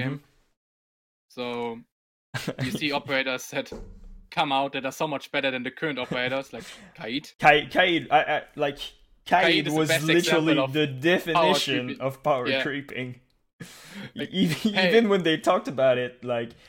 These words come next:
Speaker 2: "Yeah, we were de-, uh, we were trying to find a new operator that would be like Bandit, but different." And he just ended up being Bandit,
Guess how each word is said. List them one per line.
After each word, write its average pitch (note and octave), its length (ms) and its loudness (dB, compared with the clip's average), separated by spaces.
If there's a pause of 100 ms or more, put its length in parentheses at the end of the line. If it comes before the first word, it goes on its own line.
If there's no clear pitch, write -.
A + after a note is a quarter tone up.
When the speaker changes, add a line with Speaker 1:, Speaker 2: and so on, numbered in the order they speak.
(200)
Speaker 2:
"Yeah, E3 160 4
we F3 140 -2
were G#3+ 180 2
de-, D3 480 2
uh, B2 60 -8
we F3+ 120 -6
were A#3+ 120 -6
trying G3 260 -4
to F3 80 -6
find E3 440 -2
a C#3 120 -8
new D#3 180 -6
operator C3+ 640 -2
that A#2+ 140 -6
would C3+ 160 -10
be C3 140 -6
like B2 260 -4
Bandit, A#2+ 680 -8 (580)
but A#2+ 160 -10
different." A#2+ 500 -4 (440)
And B2+ 80 -4
he C3+ 80 -2
just C#3+ 200 -6
ended D3+ 300 0
up C#3 100 0
being B2 300 -2
Bandit, B2 440 0